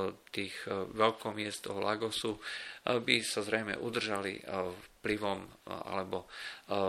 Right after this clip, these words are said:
na základe toho, že by tam boli nejaké žoldnierské vojska, e, že by sa dovážali nejaké potraviny pre tých milionárov, ale tých by to za chvíľočku prestalo, e, baviť. Preto to, čo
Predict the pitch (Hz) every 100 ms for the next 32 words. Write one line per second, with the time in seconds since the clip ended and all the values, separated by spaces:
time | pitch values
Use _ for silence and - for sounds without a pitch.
0 | 95 92 95 104 101 92 95 90 - 98
1 | 98 95 95 - 92 92 95 92 104 101
2 | 98 101 95 98 98 107 104 104 - 98
3 | 95 107 110 - 107 107 110 - 107 98
4 | 98 98 - 92 - - 101 101 92 92
5 | 95 92 92 95 95 - 107 - 104 98
6 | 98 98 95 95 98 95 101 110 107 98
7 | 95 98 101 107 113 120 110 104 101 95
8 | - - - - - 107 107 113 104 -
9 | - - 101 - 98 101 95 - - 95
10 | 92 90 95 90 90 - - - - -
11 | - 139 131 139 - - - - 151 170
12 | - 131 110